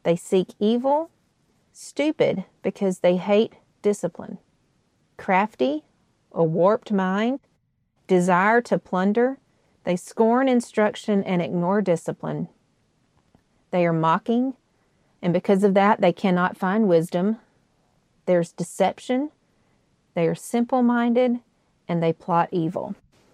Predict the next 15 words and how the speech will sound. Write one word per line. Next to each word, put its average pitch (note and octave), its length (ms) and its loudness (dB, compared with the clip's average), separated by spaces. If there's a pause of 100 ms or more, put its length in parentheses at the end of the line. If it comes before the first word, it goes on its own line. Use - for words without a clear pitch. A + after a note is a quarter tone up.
(880)
And G3 160 6
lastly, B3 600 4
the - 80 -4
fruit G#3+ 360 2
of A#3 160 0
the B3+ 100 2
mouth F3 600 0 (140)
of F#3 180 -2
the F3+ 100 0
righteous E3 680 -2 (480)
is F3 140 0
a E3+ 80 4
fountain F3+ 380 0
of A3+ 120 0
life. F#3 540 0